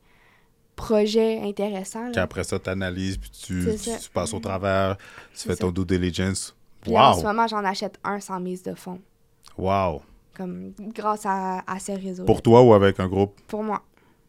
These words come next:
Speaker 2: Nice.
Speaker 1: Donc, euh, ça, je suis quand même, je trouve ça vraiment cool. Mais, euh, c'est ça, tu sais, donc ton réseau de contact, euh, call call. Puis après ça, je te dirais porte à porte.
Speaker 2: Mhm.
Speaker 1: Ça, ça peut, euh, c'est rough,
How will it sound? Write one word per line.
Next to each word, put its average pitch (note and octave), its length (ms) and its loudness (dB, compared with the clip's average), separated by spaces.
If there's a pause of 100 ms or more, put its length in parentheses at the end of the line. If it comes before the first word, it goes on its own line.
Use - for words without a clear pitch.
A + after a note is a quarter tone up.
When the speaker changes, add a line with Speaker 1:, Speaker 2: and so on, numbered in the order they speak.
Speaker 2:
Nice. F#2 680 -4
Speaker 1:
Donc, G3+ 420 -10
euh, F#3+ 280 -6
ça, G#3 340 -4
je G#3+ 60 -6
suis - 160 -8
quand G3+ 180 -4
même, G#3 460 -6
je - 80 -14
trouve - 120 -16
ça G#3 140 -4
vraiment G#3 360 -2
cool. A3+ 280 -6 (680)
Mais, G#3 640 -6
euh, G3+ 60 -10
c'est - 280 -12
ça, A3+ 40 -8
tu A#3+ 200 -12
sais, A#3 80 -18
donc A3 180 -2
ton A3+ 120 0
réseau A#3 240 -4
de A#3 40 -12
contact, A#3 560 -4 (400)
euh, G#3 100 -2
call A3 240 -4
call. A3 340 -4 (360)
Puis A#3+ 220 0
après A3+ 260 2
ça, B3 380 2 (100)
je - 80 -8
te A#3+ 100 0
dirais A#3 320 2
porte - 240 -2
à A3+ 60 0
porte. - 580 -6 (100)
Speaker 2:
Mhm. A#2 440 4
Speaker 1:
Ça, G#3+ 380 0
ça G#3 160 -2
peut, A3+ 420 0
euh, G#3+ 80 0
c'est A3 340 -6
rough, - 540 -6